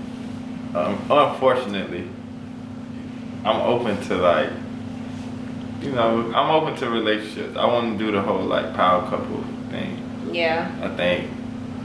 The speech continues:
Speaker 1: you know what I'm saying? That's my, that's my calling.
Speaker 2: Okay, I ain't gonna lie. If you had a favorite power couple, who's your favorite power couple?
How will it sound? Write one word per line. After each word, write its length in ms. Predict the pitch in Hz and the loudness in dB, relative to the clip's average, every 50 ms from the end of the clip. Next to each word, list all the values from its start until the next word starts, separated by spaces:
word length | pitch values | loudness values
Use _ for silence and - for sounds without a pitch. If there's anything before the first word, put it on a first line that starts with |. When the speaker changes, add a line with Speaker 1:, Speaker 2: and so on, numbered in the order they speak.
| - - - - | -8 -8 -8 -6
Speaker 1:
you 60 | 90 | -4
know 160 | 90 90 87 85 | -2 -2 -2 -2
what 80 | 78 | -4
I'm 60 | 76 | -4
saying? 240 | - - - - - - - - - - - - - - - - - - - - - - - - - - | -6 -6 -6 -6 -6 -6 -8 -8 -8 -8 -8 -8 -8 -8 -8 -8 -8 -8 -8 -8 -8 -8 -8 -8 -8 -6
That's 200 | - - - - | -4 -4 -4 -4
my, 240 | - - - - - - - - - - - - - | -4 -4 -4 -4 -6 -6 -6 -8 -8 -8 -8 -8 -4
that's 180 | - 92 98 - | -2 -2 -2 0
my 120 | 92 85 - - - | 0 -2 -2 -2 -2
calling. 440 | 98 - - - - - - - - - - - - - - - - - - | 0 0 0 0 0 -2 -4 -4 -4 -6 -8 -8 -8 -8 -8 -10 -10 -8 -2
Speaker 2:
Okay, 100 | - 202 | 0 2
I 80 | 196 220 | 2 2
ain't 80 | 226 220 | 2 2
gonna 160 | 196 185 185 | 0 0 2
lie. 400 | 185 170 147 135 127 127 - - - - - - - - | 4 4 4 4 2 2 0 -4 -6 -10 -10 -12 -12 -8
If 140 | - 175 180 202 | -6 -4 -2 2
you 100 | 240 277 | 4 4
had 140 | 240 220 | 4 4
a 80 | 208 208 | 4 4
favorite 320 | 220 208 202 202 202 202 | 4 4 4 4 2 2
power 340 | - 202 190 196 190 190 - | 2 4 4 6 4 4 2
couple, 300 | - 175 175 180 180 190 | 0 -2 -2 0 -2 -2
who's 180 | 196 190 175 185 | -2 -2 -2 -2
your 100 | 175 170 | -2 0
favorite 260 | 175 170 170 170 165 | 0 0 0 2 2
power 260 | 165 151 123 120 113 | 4 4 4 4 2
couple? 340 | - - 160 - - - - | 0 -4 -6 -6 -6 -6 -6